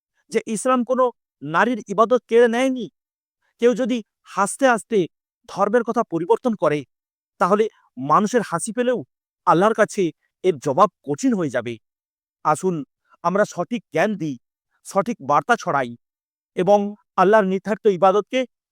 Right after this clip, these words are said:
তাঁরই নির্দেশ অনুযায়ী পালন করি। আল্লাহ সকলকে সত্য বুঝার তৌফিক দান করুন।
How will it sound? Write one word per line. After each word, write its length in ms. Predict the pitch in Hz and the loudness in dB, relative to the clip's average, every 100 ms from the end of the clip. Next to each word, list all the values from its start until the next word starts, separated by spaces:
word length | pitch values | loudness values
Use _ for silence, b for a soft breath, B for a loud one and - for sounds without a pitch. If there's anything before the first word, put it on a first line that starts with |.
| _ | _
তাঁরই 280 | 175 165 247 | -2 0 -2
নির্দেশ 380 | 254 202 208 - | -4 -4 -4 -4
অনুযায়ী 400 | 175 175 175 165 _ _ _ | -4 -4 -6 -8 _ _ _
পালন 340 | 123 127 220 | -2 0 -2
করি। 280 | 202 135 110 _ _ _ _ _ | -2 -10 -12 _ _ _ _ _
আল্লাহ 420 | - 160 175 175 - _ _ _ | 0 4 6 6 2 _ _ _
সকলকে 640 | - 185 247 240 202 160 - _ _ | -4 0 0 0 -2 -2 -6 _ _
সত্য 340 | - 208 - | -8 -8 -4
বুঝার 300 | 220 175 185 - - | -6 -4 -6 -6 -4
তৌফিক 320 | 135 135 226 | -4 -2 -4
দান 160 | 170 147 | -4 -4
করুন। 400 | 135 135 127 131 | -6 -10 -10 -16